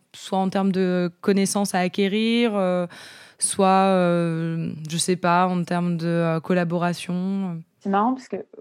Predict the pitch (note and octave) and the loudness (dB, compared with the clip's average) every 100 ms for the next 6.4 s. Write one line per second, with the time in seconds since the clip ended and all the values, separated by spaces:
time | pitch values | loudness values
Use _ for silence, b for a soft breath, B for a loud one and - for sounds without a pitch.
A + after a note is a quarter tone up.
0 | - F#3+ F#3 - G#3 G3 G3 G#3 A3 A#3+ | -14 -14 -14 -10 -2 0 2 0 0 2
1 | B3+ A#3 G3 G#3+ G#3 - B3+ B3 G3+ F3+ | 4 4 2 -2 -6 -4 0 2 2 2
2 | F#3+ G3 G3+ A3+ A#3+ F#3+ F3+ F#3 F#3 G3+ | 2 2 4 4 4 2 0 -2 -2 -2
3 | A3 G3 F3+ E3+ F3+ F3+ F3+ F#3 F3+ F#3 | 0 0 0 -4 -4 -2 0 -2 -2 -4
4 | F#3+ - - G3 G3 G3 F#3+ F3 E3+ F#3 | -6 -8 -2 2 2 0 -4 -6 -4 -4
5 | F#3 G3 F#3 F#3 F3 F3+ F#3+ F#3+ F#3+ F3+ | -2 0 0 -2 -2 -2 0 0 0 -2
6 | E3+ E3+ E3+ | -6 -8 -8